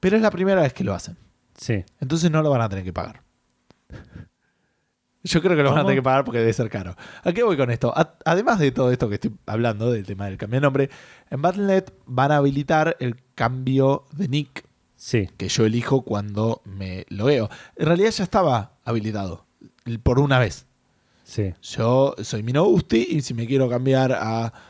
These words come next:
Speaker 1: Gustavo Fandango, puedo hacerlo porque una sola vez lo, lo
Speaker 2: Claro.
Speaker 1: hice y ya está.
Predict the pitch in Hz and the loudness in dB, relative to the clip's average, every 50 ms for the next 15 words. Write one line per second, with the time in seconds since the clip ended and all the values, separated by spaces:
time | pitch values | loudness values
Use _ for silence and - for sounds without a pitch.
0 | - _ - 123 120 - - 135 131 131 139 151 160 170 175 165 165 165 180 196 | -20 _ -2 0 2 2 4 4 4 4 4 2 4 4 2 2 2 2 2 0
1 | - - _ _ - _ _ _ - - 151 127 123 117 - - 131 123 120 131 | 0 -4 _ _ -20 _ _ _ -2 0 2 4 4 2 2 0 0 2 4 2
2 | 147 143 - 120 101 101 98 98 - 110 113 107 101 92 - 107 95 95 98 98 | 2 2 0 -6 -6 -6 -8 -6 -6 -6 -6 -4 -4 -4 -2 -2 -2 -2 -2 -2
3 | 87 95 101 95 95 - 101 107 104 107 110 101 95 139 - - 107 - - 110 | -2 -2 -2 -2 -4 -2 -2 -2 0 0 0 0 0 0 0 -2 -6 -6 -6 -6
4 | 92 - - - - | -8 -8 -10 -14 -14